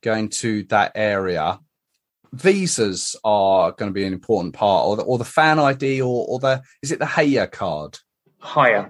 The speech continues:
Speaker 2: Haya
Speaker 1: Haya.
Speaker 2: card, yeah. It means, uh, welcome. I think it means welcome in, in Arabic. It's the, the sense, uh, that, that's kind of the translation.
Speaker 1: What? How are these easy to come by? What, what's the deal with, with these?
Speaker 2: Yeah, so, I mean,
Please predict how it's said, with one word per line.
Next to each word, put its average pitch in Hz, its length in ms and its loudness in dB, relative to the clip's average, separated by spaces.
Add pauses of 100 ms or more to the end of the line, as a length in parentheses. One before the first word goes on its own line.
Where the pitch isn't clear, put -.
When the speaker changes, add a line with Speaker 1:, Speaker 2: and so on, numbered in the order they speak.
Speaker 2:
Haya 113 260 4
Speaker 1:
Haya. 90 60 -4
Speaker 2:
card, 104 260 2
yeah. 107 180 2 (400)
It 123 100 -4
means, 135 300 2
uh, 123 200 6
welcome. 120 540 -2
I 120 60 -10
think 110 160 -6
it 110 60 -4
means 107 200 -6
welcome 110 340 2
in, 104 140 -4
in 123 160 -4
Arabic. 107 380 0
It's - 240 -20
the, 110 240 -6
the 127 240 0
sense, 110 400 0
uh, 113 180 -8
that, 135 140 -8
that's - 240 -2
kind 110 160 -2
of 101 40 0
the 107 60 2
translation. 107 640 0 (760)
Speaker 1:
What? - 240 -2 (180)
How 202 1000 0 (120)
are 147 60 2
these 175 300 2
easy 170 300 0
to - 140 -6
come 147 360 0
by? 143 320 4
What, 139 320 0
what's - 300 -4
the 147 60 -10
deal 113 280 -2
with, 87 260 -10 (160)
with 98 200 -8
these? 80 580 -4 (540)
Speaker 2:
Yeah, 170 260 4
so, 156 280 2 (220)
I 120 60 -2
mean, 113 260 -6